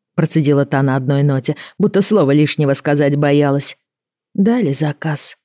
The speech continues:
выполняй. Заплачу, сколько скажешь". Грегор осторожно опустил шар на потрескавшуюся полку над очагом, заваленную перьями, наждаком, щипцами и прочей мастеровой мелочью.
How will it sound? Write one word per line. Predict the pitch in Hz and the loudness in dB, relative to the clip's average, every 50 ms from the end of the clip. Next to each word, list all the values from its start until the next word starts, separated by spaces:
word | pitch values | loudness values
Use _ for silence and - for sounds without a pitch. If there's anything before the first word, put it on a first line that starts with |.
| _ _ | _ _
выполняй. | - 151 156 175 165 - - 156 143 143 156 156 147 147 160 190 202 190 _ _ _ _ _ _ _ - | -4 -2 0 0 0 0 -2 -2 0 0 0 0 0 0 -2 -2 -4 -6 _ _ _ _ _ _ _ -6
Заплачу, | 160 156 190 185 - 185 180 196 190 - - - 202 | -2 0 0 0 2 0 0 0 0 -2 -2 0 0
сколько | 185 - - - 185 170 180 - - 123 | 0 -2 -2 0 0 0 0 0 0 -2
скажешь". | - - - - - 160 156 160 156 160 165 170 - - - - _ _ _ _ _ _ _ _ _ _ | -2 -4 -6 -4 -4 -2 -2 -2 -4 -6 -8 -8 -8 -8 -10 -12 _ _ _ _ _ _ _ _ _ _
Грегор | - - - 143 139 135 135 - - _ | -2 0 0 0 0 -2 -4 -6 -6 _
осторожно | - 147 - - 147 135 131 135 135 143 135 | -6 -6 -4 -2 -2 -2 0 -2 0 -2 -2
опустил | 120 - 139 131 - - 131 135 | -2 -2 -4 -4 -2 -2 -2 -2
шар | 131 - - 139 139 139 - | -2 -2 -4 -4 -4 -4 -2
на | - 160 - | -2 -2 0
потрескавшуюся | - 139 - - 139 135 - - 127 123 - - 143 143 - - 151 | 0 -2 -2 -2 -2 -2 -2 -4 -6 -8 -4 -2 -2 -2 -2 -2 -4
полку | 143 - - 147 131 127 123 - 135 | -4 -2 -2 -2 -2 -2 -2 -2 -2
над | 135 131 131 | -2 -2 -2
очагом, | 131 - - 139 139 127 135 127 135 131 - - - _ | -4 -4 -4 -4 -2 0 0 -2 -2 -4 -8 -14 -18 _
заваленную | - 160 165 151 147 143 139 139 139 135 139 135 | -2 -2 0 0 2 2 2 2 2 0 0 -2
перьями, | 135 147 156 170 170 147 139 139 135 127 - _ _ | 0 0 0 2 2 2 0 -2 -4 -6 -10 _ _
наждаком, | 147 143 135 123 139 127 - - 165 160 147 | -4 -2 -2 -2 -2 -4 -2 0 0 0 0
щипцами | - - 147 143 - - - 160 160 156 143 - - - - | 0 0 -2 -4 -2 -2 -2 0 0 0 -2 -4 -6 -14 -6
и | - - | -4 -2
прочей | 190 - - 170 151 - 160 147 | -2 0 0 0 0 2 2 2
мастеровой | 151 151 - - 156 147 151 147 143 139 139 | 2 0 0 0 0 0 2 2 2 2 4
мелочью. | 151 147 135 127 123 120 - - 127 127 127 - | 2 2 2 0 -2 -4 -4 -6 -6 -6 -6 -8